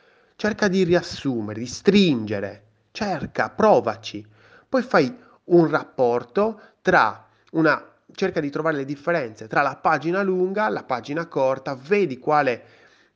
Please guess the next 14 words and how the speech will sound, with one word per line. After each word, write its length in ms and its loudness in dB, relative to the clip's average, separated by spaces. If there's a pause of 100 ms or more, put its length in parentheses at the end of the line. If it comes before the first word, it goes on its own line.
(160)
piace 320 0
di 120 -4
più 240 4
agli 140 4
utenti, 360 -6
fai 160 -2
un 160 -4
test 520 0
così, 360 -2
ok, 480 -2
a, 320 -4
a 80 -8
tu-, 180 -12
a, 300 -2